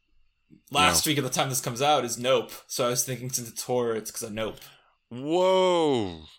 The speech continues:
Speaker 2: Well, I probably should have chosen anything except for the films that I actually chose. Um,
Speaker 1: <laughs> Okay. <laughs>
Speaker 2: 'cause
Speaker 1: I know what
Speaker 2: that's
Speaker 1: that
Speaker 2: not
Speaker 1: means.
Speaker 2: where my brain went. Um, oh, man.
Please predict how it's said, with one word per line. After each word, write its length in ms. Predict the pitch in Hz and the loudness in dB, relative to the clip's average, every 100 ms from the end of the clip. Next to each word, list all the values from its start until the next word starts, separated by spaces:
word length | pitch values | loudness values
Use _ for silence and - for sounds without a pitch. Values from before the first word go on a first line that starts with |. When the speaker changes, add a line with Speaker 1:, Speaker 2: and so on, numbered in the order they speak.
| - | -6
Speaker 2:
Well, 460 | 101 104 95 78 - 82 | 2 4 4 0 -4 -2
I 120 | 82 _ | -2 _
probably 460 | - 92 90 87 90 | -2 0 0 0 0
should 200 | - 98 | 2 2
have 160 | 92 78 | 0 0
chosen 480 | 104 95 92 92 82 | 2 2 2 2 2
anything 420 | 107 113 113 107 | 2 0 0 0
except 380 | 98 - 110 - | 0 0 0 -2
for 140 | 101 | -8
the 80 | 92 | -8
films 440 | - 98 98 92 90 | -4 -2 0 0 2
that 100 | 90 | 2
I 80 | 87 | 2
actually 440 | 87 - 95 90 | 2 0 0 -2
chose. 560 | - 92 82 80 78 - - - - 156 - 127 | 0 -2 -2 -2 -4 -6 -14 -20 -12 -8 -4 2
Um, 520 | 85 82 247 80 80 | 2 4 2 2 2
Speaker 1:
<laughs> 60 | - - - - - - - - - - | 2 2 -2 0 -2 -2 -4 -6 -12 -2
Okay. 600 | 160 - 160 180 185 214 - 220 202 | -2 0 0 2 0 2 0 0 -6
<laughs> 320 | - - - | -6 -12 -4
Speaker 2:
'cause 160 | 95 | 0
Speaker 1:
I 60 | 98 | 4
know 60 | 104 | 4
what 100 | 107 | 6
Speaker 2:
that's 140 | 175 | 6
Speaker 1:
that 20 | |
Speaker 2:
not 180 | 104 104 | 6 4
Speaker 1:
means. 140 | - - | 0 0
Speaker 2:
where 200 | 104 107 | 2 4
my 180 | 104 92 | 4 4
brain 460 | 92 98 101 95 | 2 2 4 2
went. 380 | 85 82 80 - _ - - - _ _ 87 | 0 -2 -2 -8 _ -20 -20 -20 _ _ -2
Um, 560 | 87 85 82 80 78 - _ _ _ 127 | 0 0 -2 -4 -8 -14 _ _ _ -2
oh, 220 | 113 90 | -2 0
man. 400 | 90 98 104 | 2 2 0